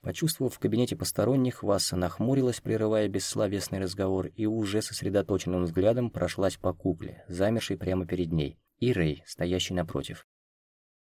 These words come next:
«Васса, можно я оставлю её у тебя? Новая и совсем не знает порядков».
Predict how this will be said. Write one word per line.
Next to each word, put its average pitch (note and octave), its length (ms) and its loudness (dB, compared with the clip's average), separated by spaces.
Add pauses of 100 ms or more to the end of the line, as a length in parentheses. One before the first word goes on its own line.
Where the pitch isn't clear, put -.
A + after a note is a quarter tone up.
(140)
«Васса, F2+ 680 0 (420)
можно A#2 360 2
я B2 140 4
оставлю G2+ 360 0
её F#2 320 4
у E2 80 0
тебя? E2+ 440 -2 (540)
Новая G#2 420 4
и F2 80 2
совсем F#2 360 -2
не F#2 80 -2
знает F2+ 260 -2
порядков». F2+ 560 -4